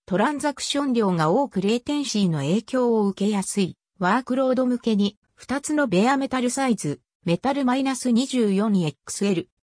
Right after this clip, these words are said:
メタルマイナス四十八エックスエルが用意されています。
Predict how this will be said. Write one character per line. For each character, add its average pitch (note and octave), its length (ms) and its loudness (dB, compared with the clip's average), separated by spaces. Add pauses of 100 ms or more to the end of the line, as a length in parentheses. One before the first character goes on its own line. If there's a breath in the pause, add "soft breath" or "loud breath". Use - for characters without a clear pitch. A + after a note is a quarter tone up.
メ D#3+ 120 -2
タ - 140 -2
ル C#4 80 -4
マ C4 140 2
イ B3 60 2
ナ A#3+ 140 0
ス A3+ 140 -2
四 B3 260 0
十 F3+ 200 -2
八 E3+ 340 -4
エ G#3 60 4
ッ - 120 -6
ク - 80 -14
ス - 180 -2
エ C#4 120 4
ル A#3+ 80 2
が A3 120 0
用 A3+ 240 4
意 F#3+ 80 0
さ - 140 -6
れ E3+ 120 -2
て G#3 120 -2
い F3+ 140 2
ま D3 140 -2
す。 - 280 -8